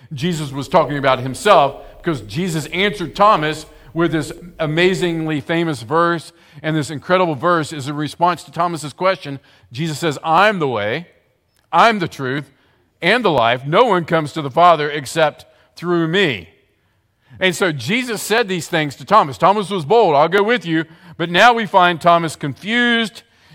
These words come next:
He's lost. He doesn't know the way, right? He, he's very lost in, in where he's at.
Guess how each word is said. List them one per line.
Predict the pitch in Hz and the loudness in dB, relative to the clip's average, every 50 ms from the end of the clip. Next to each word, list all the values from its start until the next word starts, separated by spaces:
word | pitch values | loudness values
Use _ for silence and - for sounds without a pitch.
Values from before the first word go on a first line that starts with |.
| 135 | -8
He's | - 156 180 160 120 | -4 -4 -2 -2 -2
lost. | 135 143 160 185 202 196 196 180 - - | 0 4 8 8 10 10 8 6 2 -2
He | 147 165 160 | -6 0 4
doesn't | 185 220 247 208 208 170 | 4 4 4 4 0 -2
know | 156 156 151 147 | -2 0 0 0
the | 139 131 | 0 -2
way, | 123 127 120 120 123 139 160 160 | 0 2 2 4 4 2 0 2
right? | 139 139 143 160 170 | 2 4 4 4 2
He, | 160 147 156 165 123 | 0 -2 -4 -4 -2
he's | 139 143 135 - - - _ _ - 101 | -4 -4 -6 -6 -10 -18 _ _ -20 -6
very | 120 151 196 220 214 | 0 2 2 2 4
lost | 190 180 185 185 185 175 - - | 6 8 8 8 8 6 2 -4
in, | 165 151 | -4 -4
in | 160 147 143 139 | -4 -6 -6 -8
where | 139 160 156 | -6 -4 -4
he's | 147 127 113 | -4 -2 0
at. | 127 117 117 117 127 - | 2 2 2 2 0 0